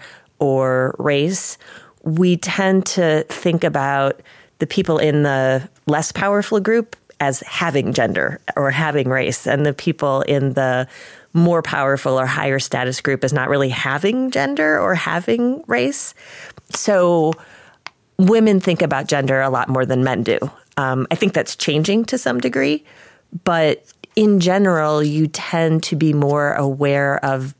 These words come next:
barriers you face than opportunities, 'cause opportunities tend to be less visible.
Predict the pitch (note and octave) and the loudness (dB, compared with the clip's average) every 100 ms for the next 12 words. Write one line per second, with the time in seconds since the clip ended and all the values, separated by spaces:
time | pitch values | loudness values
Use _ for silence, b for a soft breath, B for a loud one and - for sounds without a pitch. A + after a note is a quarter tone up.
0 | _ _ - D3+ C#3+ E3 G3 A3+ A#3+ - | _ _ -4 0 2 2 2 0 0 -2
1 | B3 B3 - C4+ B3+ - - - B B | -2 -2 -2 0 0 -2 -8 -12 B B
2 | B B D3 D#3+ D3+ D3+ D3 C#3+ - C3+ | B B -2 0 2 2 2 0 -2 -2
3 | C#3 - D#3 G#2+ - - - - - D3 | -2 -2 -2 -2 -6 -8 -10 -12 -6 -4
4 | C#3 - - C#3+ C3+ C#3 C3 - C3+ B2+ | -4 -4 -4 -4 -2 -4 -6 -4 -2 -2
5 | B2+ A#2+ B2 - C3+ - - - - | -2 -2 -4 -4 -4 -2 -4 -4 -6